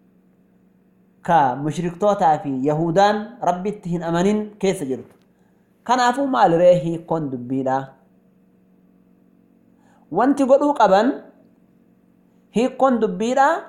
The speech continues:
Naggaadee Qureeshii ta karaa yaatu, ta Shaamiin deemtu loluu. Karaatti eeganii cirachuu.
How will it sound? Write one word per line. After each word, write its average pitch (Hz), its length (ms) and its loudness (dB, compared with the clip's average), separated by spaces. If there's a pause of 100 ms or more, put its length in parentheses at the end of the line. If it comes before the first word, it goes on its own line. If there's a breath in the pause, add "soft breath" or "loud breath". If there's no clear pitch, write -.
(840 soft breath)
Naggaadee 226 760 2
Qureeshii 220 580 0
ta 185 140 -6
karaa 214 360 4
yaatu, 160 440 4
ta 147 120 -8
Shaamiin 190 600 -4
deemtu 220 440 2 (180)
loluu. 143 480 -2 (1040)
Karaatti 214 480 0
eeganii 202 460 2
cirachuu. 175 540 -2